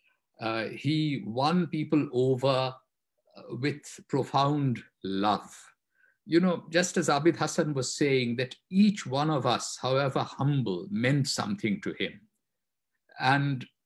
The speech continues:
he meant everything to us. Uh, I remember, you know, Prem Kumar Saigal telling me, and he's also written about it in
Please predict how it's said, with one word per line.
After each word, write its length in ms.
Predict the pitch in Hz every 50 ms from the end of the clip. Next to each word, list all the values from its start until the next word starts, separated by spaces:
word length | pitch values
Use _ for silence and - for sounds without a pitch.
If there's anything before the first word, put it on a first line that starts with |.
| _ _ _ _ _ _ -
he 240 | - - 185 208 190
meant 360 | 165 165 165 170 156 - - -
everything 640 | 127 135 143 135 127 135 117 - - 120 104 98
to 160 | - 110 80 80
us. 520 | 92 98 92 - - - - - - - _ _ _ _ _ _ _ _ _ -
Uh, 260 | - 120 117 113 113 110 -
I 180 | - 151 147 151
remember, 800 | 156 151 156 156 160 175 190 196 190 190 185 185 180 180 180 - _ _ _
you 140 | - 151 147 139
know, 260 | 139 139 143 139 143
Prem 280 | - 147 143 147 160 147
Kumar 260 | - 160 143 147 135
Saigal 720 | 127 - - 135 117 117 135 135 135 123 113 101 92 90 _ _ _ _ _ _ _ _ _ _ _ _ _ - -
telling 340 | - 120 117 127 127 120 110
me, 200 | 101 101 98 90
and 160 | 92 101 98
he's 180 | - 127 117
also 300 | 131 151 160 156 - 185
written 300 | 151 120 127 - - 170
about 420 | 151 120 98 95 92 85 - - -
it 280 | 101 90 - - - - -
in 380 | 120 110 107 101 98 92 98